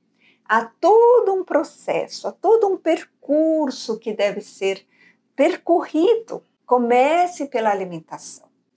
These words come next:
E você já sabe que o sobrepeso, a obesidade, a falta de sono profundo, o estresse, a ansiedade, o sedentarismo, tudo isso contribui para o aumento da pressão. Mas vamos começar pela alimentação, que já é um grande passo.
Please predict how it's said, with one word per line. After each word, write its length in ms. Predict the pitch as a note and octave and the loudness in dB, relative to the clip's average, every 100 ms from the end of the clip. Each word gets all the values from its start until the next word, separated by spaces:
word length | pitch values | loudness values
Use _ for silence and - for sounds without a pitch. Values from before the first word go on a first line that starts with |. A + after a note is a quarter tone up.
| - | -6
E 120 | D#4+ | -4
você 320 | E4+ F4+ G4 | -2 -2 -2
já 180 | G#4 G#4 | 0 -2
sabe 560 | - - F3 E3 - - | -4 -4 -2 -2 -6 -14
que 220 | - G3 | -8 -8
o 40 | |
sobrepeso, 1120 | F#3 - F#3+ G3+ - - G3+ G3+ G3 F#3+ - | -6 -6 -4 -4 -4 -2 0 2 0 -4 -6
a 60 | F3+ | -8
obesidade, 1120 | F3 F3+ F#3+ F3+ F3 F#3+ G3 F#3+ F#3+ F3 F#3 | -8 -8 -8 -6 -4 -2 -2 -2 -4 -6 -10
a 40 | F3+ | -8
falta 420 | - G3 G3 F3+ | -2 -2 -2 -10
de 100 | - | -12
sono 340 | - G3+ F#3+ | -14 -10 -10
profundo, 920 | F3 G3 F#3+ _ G3 G#3+ G#3 G3 F#3 | -8 -12 -12 _ -6 -4 -4 -8 -6
o 60 | F3 | -6
estresse, 920 | F#3 - - F#3+ G3+ G#3 G3+ F#3+ F#3 | -8 -12 -10 -6 -4 -4 -6 -10 -12
a 100 | - | -14
ansiedade, 1040 | G3 G3 F#3+ F#3 F3+ F#3 G3+ G3 F#3+ - _ _ _ - | -14 -10 -10 -8 -2 0 0 0 -4 -10 _ _ _ -6
o 80 | A3 | -2
sedentarismo, 880 | A3+ G3+ G#3 F#3+ G3 G#3 A3+ A3+ | 0 2 0 0 -4 -4 -4 -8
tudo 320 | A3+ F#4+ A4 F4 | -2 0 2 2
isso 360 | D#4 F#4+ C#4+ | 0 -2 -8
contribui 720 | - C4+ C4 A#3+ G3 B3 E4+ | -6 -6 -4 -8 -4 -4 -4
para 240 | D#4+ G3+ F3 | -4 -4 -4
o 40 | |
aumento 400 | E3 E3+ E3 D#3+ | -6 -8 -10 -12
da 140 | D#3 D#3+ | -16 -16
pressão. 480 | - F3 - - _ _ _ | -18 -20 -20 -20 _ _ _
Mas 240 | D#4+ F#4+ | -4 -4
vamos 380 | - G#4+ B4+ - | -2 0 0 -2
começar 560 | - A#3+ A3 A3 G3+ - | -4 -4 -4 -4 -8 -6
pela 220 | F#3 F#3 | -4 -4
alimentação, 840 | F3+ F3+ F3 E3+ E3+ - - F3+ | -4 -6 -10 -10 -12 -12 -10 -10
que 160 | - G#3+ | -10 -10
já 220 | A3 G3+ | -8 -6
é 120 | G#3 | -6
um 200 | A3 F#3+ | -6 -6
grande 840 | E3 F#3+ G#3 A3+ A3+ A3+ G3+ F#3 | -6 -2 0 2 0 -4 -8 -12
passo. 580 | - - - - - - | -14 -12 -12 -14 -18 -18